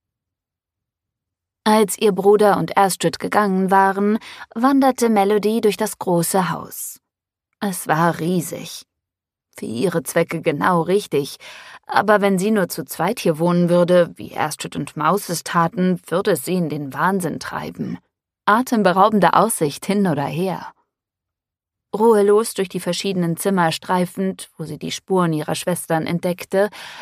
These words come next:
landete Melody schließlich bei ihrer Mutter.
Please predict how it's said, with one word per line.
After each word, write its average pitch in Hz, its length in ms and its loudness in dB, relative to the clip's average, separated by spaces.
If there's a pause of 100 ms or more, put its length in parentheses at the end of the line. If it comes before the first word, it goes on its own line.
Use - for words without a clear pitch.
landete 254 520 2
Melody 208 440 2
schließlich 196 520 -2
bei 202 160 -2
ihrer 190 240 0
Mutter. - 580 -4